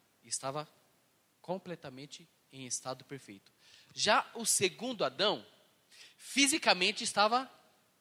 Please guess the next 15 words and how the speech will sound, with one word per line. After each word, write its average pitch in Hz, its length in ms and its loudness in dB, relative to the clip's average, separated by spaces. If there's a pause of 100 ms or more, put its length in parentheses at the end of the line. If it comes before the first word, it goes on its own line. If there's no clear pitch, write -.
(320)
derrotado, 180 540 -2 (1160)
fraco, 185 480 4 (540)
debilitado, 170 720 2 (840)
mas 170 320 4
moralmente 185 1040 6 (540)
ele 147 140 -2
era 175 100 0
o 175 40 -8
quê? 123 280 -2 (1400)
Sem - 260 -6
pecado. 185 480 -8 (1300)
Não 113 140 -10
tinha 123 140 -6
cometido 143 400 -8
pecado. 139 440 -4